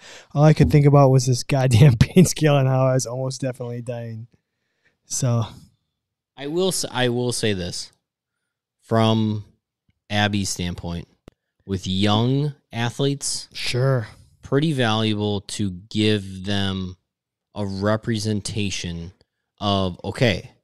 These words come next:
Speaker 2: like, what is pain, right?
Speaker 1: Pain, pain, pain.
Speaker 2: And then, like, now what is soreness?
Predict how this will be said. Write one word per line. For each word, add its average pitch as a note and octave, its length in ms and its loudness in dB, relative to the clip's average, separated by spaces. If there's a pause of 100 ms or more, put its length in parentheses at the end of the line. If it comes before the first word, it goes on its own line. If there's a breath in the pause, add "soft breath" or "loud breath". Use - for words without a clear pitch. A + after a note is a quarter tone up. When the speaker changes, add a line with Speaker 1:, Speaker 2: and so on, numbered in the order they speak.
(840)
Speaker 2:
like, F#2+ 180 -4 (1000)
what G#2 380 -2
is G#2 240 -2
pain, F2+ 440 -8 (480)
right? F2+ 240 -6 (280)
Speaker 1:
Pain, A#2 340 0
pain, A#2 300 -4
pain. A#2 280 -6
Speaker 2:
And G#2 140 0
then, G2+ 180 0
like, F#2+ 300 -4 (320)
now G2 220 -2
what G2 200 0
is F#2+ 80 -2
soreness? - 960 -4